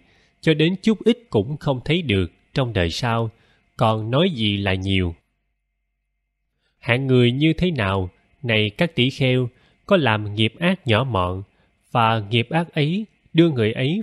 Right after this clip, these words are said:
vào địa ngục? Ở đây, này các tỷ kheo, có người thân không tu tập, giới không tu tập, tâm không tu tập, tuệ không tu tập, hạn hẹp, tự ngã nhỏ nhen, sống chịu khổ ít oi.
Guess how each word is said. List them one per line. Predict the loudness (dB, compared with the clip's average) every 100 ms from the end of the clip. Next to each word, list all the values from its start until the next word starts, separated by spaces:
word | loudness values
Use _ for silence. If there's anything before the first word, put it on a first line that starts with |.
| -2
vào | 0 0
địa | 0 -2
ngục? | 0 0 -2 -4 _ _ _ _ _ _ _ _ _ _ -2
Ở | 0
đây, | 2 2 0 -4 _ _ _
này | 0 2 2
các | -2 0
tỷ | -2
kheo, | 0 0 0 -2 -6 _ _ 0
có | 0
người | 2 0 0
thân | 0 -2 -2
không | -2 -4 0
tu | 0 2
tập, | -2 -4 _ _ _ _
giới | 2 2 2
không | 0 -4 0
tu | 0 0
tập, | 0 -2 -4 _ _ _ _
tâm | -2 0
không | 0 -2 0
tu | 2 2 2
tập, | -2 -4 _ _ _ _ -2
tuệ | 0 0
không | -2 -4 -2
tu | -2 0
tập, | -2 -2 -4 _ _ _ _
hạn | -2 -2 -2
hẹp, | 0 0 -2 _ _ _ _
tự | 0
ngã | 0 0 -2
nhỏ | 0 0 0
nhen, | 0 0 0 -4 -12 _ _ _
sống | -2 0 0 2
chịu | 2 2
khổ | 2 2 2
ít | -2 -2
oi. | -2 0 -2